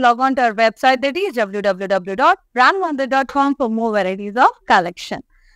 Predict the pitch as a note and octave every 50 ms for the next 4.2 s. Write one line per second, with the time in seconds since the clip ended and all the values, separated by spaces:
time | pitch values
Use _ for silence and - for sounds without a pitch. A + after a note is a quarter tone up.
0 | _ _ - C#4+ D4 D4+ D#4 D#4+ E4+ D#4+ - - - F#4 E4+ E4+ E4 E4+ F4+ G4
1 | A4 - _ _ _ _ _ _ _ _ _ _ _ _ _ _ _ _ _ A#3
2 | B3+ B3 A3+ C4+ C4 C4+ C#4 C#4+ C#4+ D4 C#4 - D#4+ C#4+ - C4 B3 A#3 A#3+ B3+
3 | B3 - B3+ A#3+ A#3+ B3+ C4 C4 C4+ C4+ C4 C4+ B3+ - C4+ B3+ C4 C4+ C#4 C#4
4 | C4 - B3+